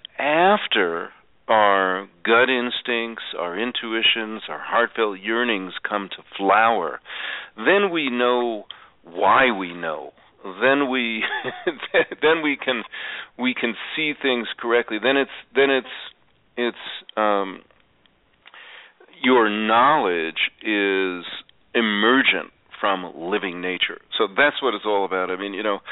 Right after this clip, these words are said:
um, for me, you asked about Native America. Um, my, I've, I've have made some beautiful contacts with Native America. I don't wanna ignore where you're going there. Um,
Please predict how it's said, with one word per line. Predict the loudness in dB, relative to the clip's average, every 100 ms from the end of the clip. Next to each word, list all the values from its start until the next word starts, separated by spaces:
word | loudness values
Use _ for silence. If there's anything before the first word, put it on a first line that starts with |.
| -12 -14 -16 -2
um, | 2 4 2 -2 -10 _ _ _ _ _ -20 0
for | 2
me, | 4 4 4 2 -2 -8 _ _ _ _ _
you | -2 4 4
asked | 4 2
about | 0 0
Native | 0 -4 -4
America. | -6 -6 -6 -8 -10 -12 -12 -18 _
Um, | 0 2 2 -2 -6 -14 -16 -16 -18 -4
my, | 2 4 4 4 2
I've, | 0 0 -2 -18 _ 0
I've | 2 2
have | 2 4 4
made | 2 0 -2
some | -6
beautiful | -2 -2 -2 -6
contacts | -6 -4 -4 -6 -10
with | -10
Native | -8 -6
America. | -6 -8 -6 -4
I | -2
don't | -2 -2
wanna | -2 -4 -8 _ -8
ignore | -6 -2 2 4 4 4
where | -2
you're | -4
going | -2 -2 0 -2
there. | -4 -6 -6
Um, | -8 -8